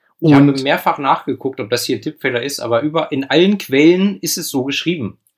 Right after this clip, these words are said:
Speaker 2: Es gibt einen Manila Road Song von der Open the Gates von neunzehnhundertvierundachtzig. In diesem, in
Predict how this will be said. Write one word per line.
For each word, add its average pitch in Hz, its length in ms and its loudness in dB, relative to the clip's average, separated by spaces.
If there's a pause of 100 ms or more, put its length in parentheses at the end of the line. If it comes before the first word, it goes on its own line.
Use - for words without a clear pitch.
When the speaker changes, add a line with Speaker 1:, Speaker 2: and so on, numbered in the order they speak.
(340)
Speaker 2:
Es - 180 -8
gibt - 200 -8
einen 156 200 2
Manila 143 380 2
Road 135 300 0
Song 131 460 -6 (480)
von 139 260 0
der 135 140 0
Open 147 220 -2
the 143 60 -2
Gates 143 280 -4
von 127 120 -6
neunzehnhundertvierundachtzig. 127 1200 -8 (720)
In 127 80 -10
diesem, 117 220 -6
in 143 180 -12